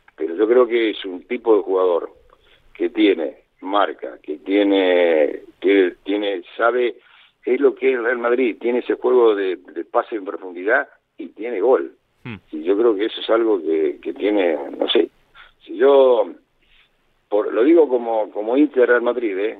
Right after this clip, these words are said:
Speaker 1: No, imagínate que ya no estoy vendiendo nada, no estoy vendiendo <laughs> jugadores, yo estoy haciendo un negocio, un club portugués.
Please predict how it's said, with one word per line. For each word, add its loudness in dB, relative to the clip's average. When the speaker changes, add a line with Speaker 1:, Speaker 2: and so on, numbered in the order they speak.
Speaker 1:
No, -2
imagínate -4
que -8
ya 0
no -2
estoy -6
vendiendo -12
nada, 2
no -8
estoy -10
vendiendo -10
<laughs> -18
jugadores, -6
yo -10
estoy -2
haciendo -2
un -8
negocio, 0
un -2
club 0
portugués. 2